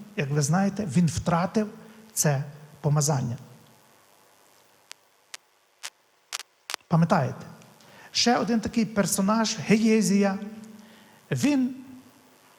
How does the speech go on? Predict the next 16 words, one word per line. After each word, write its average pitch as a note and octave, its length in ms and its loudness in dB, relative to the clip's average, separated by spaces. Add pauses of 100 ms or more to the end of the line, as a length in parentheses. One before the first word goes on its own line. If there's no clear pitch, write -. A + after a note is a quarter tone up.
був A3 300 2
вибраний, G3+ 840 4 (840)
напевно, G3+ 600 4 (640)
е, C#3+ 120 0
мав G#3+ 280 4
якісь G#3 420 -2
задатки, G3+ 840 0 (560)
він E3 160 2
проходив G#3+ 420 0
навчання A#3 640 2
дуже A3+ 380 0
хорошого B3+ 440 0
вчителя. B3+ 600 2 (1120)
І G3 480 0
ми E3 120 0
бачимо, A3 580 0